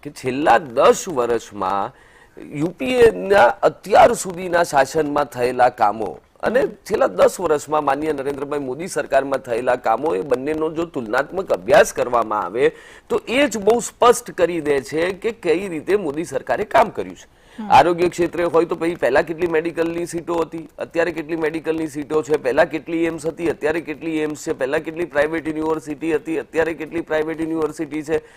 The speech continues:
Speaker 1: પહેલા કેટલી ગવર્મેન્ટ યુનિવર્સિટી હતી, અત્યારે કેટલી ગવર્મેન્ટ યુનિવર્સિટી છે. આનો તુલનાત્મક અભ્યાસ કરવાથી બહુ જ સ્પષ્ટ થઈ ગયું છે કે દરેકે દરેક ક્ષેત્રમાં સર્વાંગી વિકાસ કરવામાં નરેન્દ્ર મોદી સરકાર એ મોખરે રહી છે.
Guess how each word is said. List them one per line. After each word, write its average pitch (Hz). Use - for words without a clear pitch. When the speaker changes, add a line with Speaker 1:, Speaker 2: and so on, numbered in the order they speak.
Speaker 1:
પહેલા 139
કેટલી 156
ગવર્મેન્ટ 156
યુનિવર્સિટી 156
હતી, 147
અત્યારે 156
કેટલી 156
ગવર્મેન્ટ 156
યુનિવર્સિટી 147
છે. 143
આનો 247
તુલનાત્મક 220
અભ્યાસ 147
કરવાથી 165
બહુ 190
જ 277
સ્પષ્ટ 214
થઈ 175
ગયું 165
છે 165
કે 220
દરેકે 190
દરેક 160
ક્ષેત્રમાં 143
સર્વાંગી 185
વિકાસ 139
કરવામાં 131
નરેન્દ્ર 165
મોદી 131
સરકાર 143
એ 185
મોખરે 165
રહી 110
છે. -